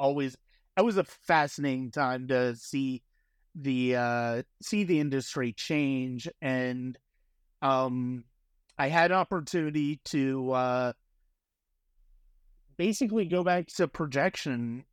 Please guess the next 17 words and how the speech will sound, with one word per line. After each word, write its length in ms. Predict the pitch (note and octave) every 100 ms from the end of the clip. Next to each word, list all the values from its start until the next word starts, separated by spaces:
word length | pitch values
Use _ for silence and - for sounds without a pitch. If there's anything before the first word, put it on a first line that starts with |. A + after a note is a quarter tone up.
| -
uh, 480 | C3 B2+ B2+ C3 C3 -
in 140 | C3+
a 40 |
way, 260 | B2+ C3 C3+
and 260 | C#3 C#3 C#3
that's, 560 | C3+ C#3+ D3+ - - -
that's, 520 | C#3+ C#3+ C#3+ - - _ _ _ _ -
that's 220 | E3 G3
what, 200 | F#3+ E3+ - _ _ _ - _ _ _
uh, 480 | C#3+ C#3 C3+ C3 C3 C3 -
that's 220 | D3+ D#3+
what 140 | F#3+ E3
inspired 380 | D#3+ F3+ D#3+
the 80 | D#3
move. 480 | C3 G3+ C3 G#2+ - -
And 420 | C3+ C3 C3 C#3 -
I've, 380 | C3+ C3+ C3